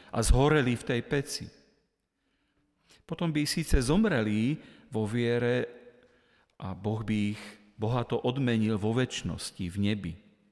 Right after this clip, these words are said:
Veľa mučeníkov aj zomrelo pre meno Pána Ježiša Krista,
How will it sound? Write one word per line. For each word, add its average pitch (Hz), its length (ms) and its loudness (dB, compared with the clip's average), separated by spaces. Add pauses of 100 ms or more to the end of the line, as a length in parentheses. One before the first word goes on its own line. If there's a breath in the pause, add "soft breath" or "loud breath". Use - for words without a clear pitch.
(260)
Veľa 113 460 -2 (560 loud breath)
mučeníkov 98 1120 -2 (540 loud breath)
aj 101 160 0
zomrelo 85 680 -4 (800)
pre 87 240 -6
meno 101 600 -2 (680 soft breath)
Pána 90 400 -4
Ježiša 87 640 -6 (480)
Krista, 82 640 -8